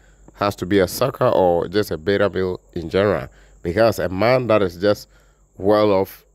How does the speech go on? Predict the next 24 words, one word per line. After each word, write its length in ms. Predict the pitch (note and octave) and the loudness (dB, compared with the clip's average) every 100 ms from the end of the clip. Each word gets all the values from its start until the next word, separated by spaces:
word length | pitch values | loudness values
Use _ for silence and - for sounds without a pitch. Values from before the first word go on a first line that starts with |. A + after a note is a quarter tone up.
| - | -6
that 200 | G2+ G2+ | -2 0
is, 220 | F#2+ - - | -4 -12 -10
knows 340 | G#2 G#2 G#2 | -2 0 0
how 200 | - G2 | 0 0
the 140 | F#2 F2 | 2 2
world 320 | F#2+ G2 - | 2 2 2
operates, 600 | F#2 - A2 A2 F2 F2 - - - _ - | -4 -2 0 2 0 -4 -16 -20 -20 _ -4
know 280 | G#2+ G#2+ G#2+ | 2 4 4
his 320 | G2 F2+ D#2+ | 2 -6 -8
value, 560 | D#2+ G#2+ A2 G#2 F2 F2+ _ _ - | -6 0 0 0 -2 -8 _ _ 0
know 220 | G#2 A2+ | 4 4
what 340 | G#2 F#2+ - | 4 2 0
a 100 | F#2+ | -4
woman 220 | F2+ G2+ G#2 | -4 -4 -4
is 60 | |
supposed 240 | G2 G2+ - | -4 -8 -8
to 80 | |
bring 240 | F2+ F#2+ G2+ | -8 -8 -6
to 40 | |
the 140 | E2 E2 | -6 -2
table, 560 | G#2 A2+ D#2+ E2+ E2 - - - _ _ | 2 2 2 -4 -6 -12 -20 -20 _ _
will 120 | F#2+ | 0
not 160 | F#2+ A#2 | 2 2
have 260 | A2+ G#2 | 2 0